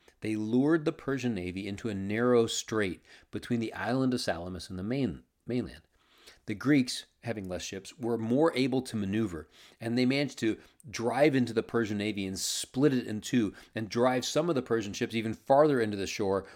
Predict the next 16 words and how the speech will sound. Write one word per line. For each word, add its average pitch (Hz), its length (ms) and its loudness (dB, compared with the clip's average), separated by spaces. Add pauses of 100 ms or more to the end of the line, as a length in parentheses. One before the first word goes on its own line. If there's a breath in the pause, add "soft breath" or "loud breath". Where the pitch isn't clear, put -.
where 107 140 2
they 123 120 2
had 135 140 2
even 135 180 4
less 156 240 6
room 110 180 0
to 92 80 -8
maneuver. 87 460 -8 (1400 soft breath)
Also, 127 400 6 (100)
early 165 280 6
on 135 200 2
in 120 80 2
the 101 60 -2
battle, 98 320 -2
they 98 140 -6
killed 120 560 0